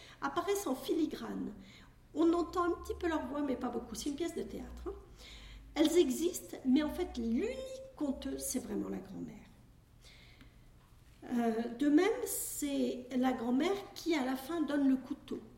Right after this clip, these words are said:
alors que dans le conte d'Andersen, ce sont les sœurs qui donnent le couteau.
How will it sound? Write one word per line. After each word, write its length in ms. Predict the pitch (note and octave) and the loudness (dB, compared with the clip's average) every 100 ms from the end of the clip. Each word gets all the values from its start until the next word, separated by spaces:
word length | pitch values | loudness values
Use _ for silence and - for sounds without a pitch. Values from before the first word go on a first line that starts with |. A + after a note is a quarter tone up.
| G3+ | -6
alors 240 | A3 A3+ | -4 -4
que 120 | A3 | -8
dans 160 | G#3+ G3+ | -6 -6
le 80 | G3+ | -6
conte 180 | B3+ | -6
d'Andersen, 480 | G#3 G3+ G#3 - D4+ | -6 -6 -8 -4 -4
ce 120 | D4 C4 | -4 -8
sont 160 | C4+ | -6
les 100 | B3 | -6
sœurs 460 | A#3 - - - - | -6 -10 -12 -12 -12
qui 100 | - | -12
donnent 220 | - G#3+ | -10 -8
le 80 | G3 | -8
couteau. 360 | - - - | -12 -18 -18